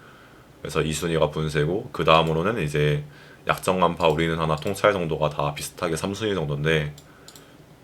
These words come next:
보통 그래서 국룰 조합에 있는 약정 간파는 보통 모든 컨텐츠에 고루고루 쓰이니까, 그래서 뭐 공방 등등 했을 때, 그래서 삼 순위에 있고, 우리, 우리는 하나 같은 경우는 뭐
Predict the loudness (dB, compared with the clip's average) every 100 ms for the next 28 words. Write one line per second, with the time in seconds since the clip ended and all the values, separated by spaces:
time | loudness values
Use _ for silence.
0 | -20 -20 -20 -20 -20 -20 -20 -20 -20 -20
1 | -20 -20 -20 -20 -20 -12 -4 -2 0 0
2 | -2 -4 -4 -6 -4 0 4 8 10 10
3 | 6 4 2 2 2 2 4 2 2 -2
4 | 0 0 0 0 2 2 2 2 2 2
5 | 2 0 0 0 2 2 0 0 0 0
6 | 0 -2 -2 -10 -18 -20 -20 -20 -20 -14
7 | -2 0 0 -4 -6 -2 2 0 0 -2
8 | -2 -2 -4 -4 -4 -2 -2 -4 -12 -16
9 | -16 -20 -20 -20 -20 -14 -8 -2 0 0
10 | -2 -10 -10 -8 -2 0 0 -2 -4 -8
11 | -4 -4 0 2 4 4 6 6 4 0
12 | -2 0 0 0 0 -2